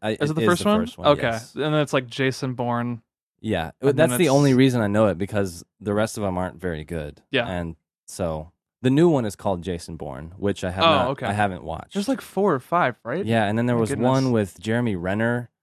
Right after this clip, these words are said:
Speaker 2: Yeah.
Speaker 1: where he was Jason Bourne, and it was just,
Speaker 2: Mm-hmm.
Speaker 1: like, a money grab. It was terrible.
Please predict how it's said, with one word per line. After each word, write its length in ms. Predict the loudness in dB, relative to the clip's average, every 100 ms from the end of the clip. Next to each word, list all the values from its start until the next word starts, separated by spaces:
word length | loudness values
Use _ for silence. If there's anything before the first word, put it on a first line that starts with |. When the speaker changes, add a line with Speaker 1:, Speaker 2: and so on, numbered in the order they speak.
| _ _ _
Speaker 2:
Yeah. 200 | 2 2
Speaker 1:
where 100 | 2
he 240 | 0 0 2
was 160 | 0
Jason 400 | 0 -2 -2 -6
Bourne, 420 | -4 -2 -2 -2 -2
and 80 |
it 40 | -4
was 160 | -4
just, 160 | -4 -4
Speaker 2:
Mm-hmm. 80 | -4
Speaker 1:
like, 140 | -4 -8 _ _ _ -12
a 40 |
money 240 | -6 -4 -2
grab. 400 | -2 0 0 0
It 40 |
was 160 | -4 -6
terrible. 640 | -6 -4 -2 -4 -6 -8